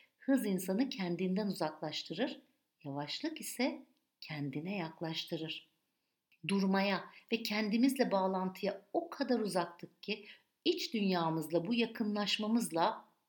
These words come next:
ne yapacağımızı şaşırdık. Ne demişti Plato?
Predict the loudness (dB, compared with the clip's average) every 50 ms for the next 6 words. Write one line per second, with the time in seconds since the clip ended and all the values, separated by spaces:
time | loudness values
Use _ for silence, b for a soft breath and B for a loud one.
0 | _ _ _ -6 -4 -4 -4 -4 -6 -8 -6 -6 -6 -6 -6 -10 -10 -10 -12 -10
1 | -8 -8 -6 -6 -8 -10 -12 -20 _ -20 _ _ _ _ _ _ _ _ -2 -2
2 | 0 2 4 4 4 6 4 2 -2 -4 -6 -6 -4 -6 -6 -6 -4 -4 -4 -4
3 | -6